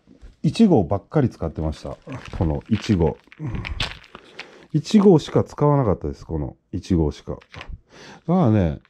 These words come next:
ガン玉の重さってね、僕はい-、今んところそんな変える必要ないんじゃないかなって思いましたね。前回やった時は。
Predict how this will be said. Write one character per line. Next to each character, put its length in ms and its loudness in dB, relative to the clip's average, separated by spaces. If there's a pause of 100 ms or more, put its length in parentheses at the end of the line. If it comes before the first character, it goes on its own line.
(380)
ガ 160 0
ン 120 6
玉 280 2
の 80 4
重 180 4
さ 140 0
っ 60 -2
て 140 -6
ね、 220 0
僕 520 0
は 300 4
い-、 180 2 (360)
今 380 2
ん 100 2
と 140 -2
こ 140 4
ろ 80 6
そ 440 0
ん 200 -2
な 120 0
変 380 2
え 20 6
る 120 4
必 280 -4
要 120 6
な 240 2
い 80 6
ん 80 4
じ 100 0
ゃ 40 2
な 120 0
い 60 -2
か 140 -4
な 140 -2
っ 40 -6
て 180 -18 (1040)
思 440 4
い 100 6
ま 120 2
し 100 -4
た 100 0
ね。 180 0 (500)
前 300 4
回 180 2
や 120 2
っ 20 -6
た 240 -8
時 280 -6
は。 280 0